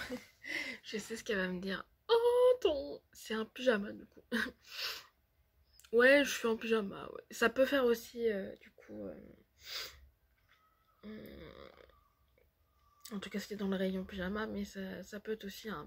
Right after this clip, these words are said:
petit haut, euh, tranquille, quoi, d'été. Voilà. Donc, ça fait une semaine que je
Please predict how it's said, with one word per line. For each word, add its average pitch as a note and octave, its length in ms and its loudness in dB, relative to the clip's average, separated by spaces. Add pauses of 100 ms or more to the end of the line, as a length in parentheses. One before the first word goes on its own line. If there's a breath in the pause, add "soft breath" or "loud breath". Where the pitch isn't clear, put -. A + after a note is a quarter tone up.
(100)
petit - 240 -14
haut, G3+ 280 -2
euh, - 320 -6
tranquille, - 460 -16
quoi, F3+ 160 -6
d'été. F#3 340 -10 (1400 loud breath)
Voilà. G3+ 220 -16 (640)
Donc, A#3+ 200 -4
ça A3+ 160 -4
fait G#3+ 380 -2 (380)
une A3+ 120 -6
semaine F#3+ 560 -8 (1500)
que G#3 160 -10
je F#3 400 -8